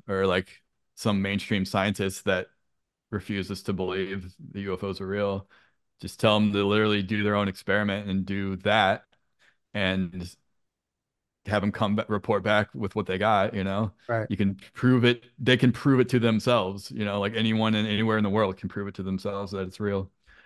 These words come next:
Speaker 1: That's a
Speaker 2: Yeah.
Speaker 1: pretty cool thing. But as far as the everyday person, yeah, d-, you don't need to do it.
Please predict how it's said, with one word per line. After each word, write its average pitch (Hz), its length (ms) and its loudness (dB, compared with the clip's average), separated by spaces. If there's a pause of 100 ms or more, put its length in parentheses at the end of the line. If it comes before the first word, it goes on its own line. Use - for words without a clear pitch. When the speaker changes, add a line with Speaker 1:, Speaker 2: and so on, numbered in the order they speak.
(140)
Speaker 1:
That's 113 140 2
a - 20 2
Speaker 2:
Yeah. - 20 -6
Speaker 1:
pretty 120 180 4
cool 107 200 2
thing. 107 380 2
But 95 340 2 (360)
as 123 100 -4
far 139 140 8
as 120 80 4
the 127 60 4
everyday 113 260 4
person, 101 440 0
yeah, 87 260 2 (200)
d-, - 80 -10 (160)
you 104 100 -4
don't 95 140 -4
need 90 80 -8
to 92 80 -6
do 92 140 -4
it. - 260 -14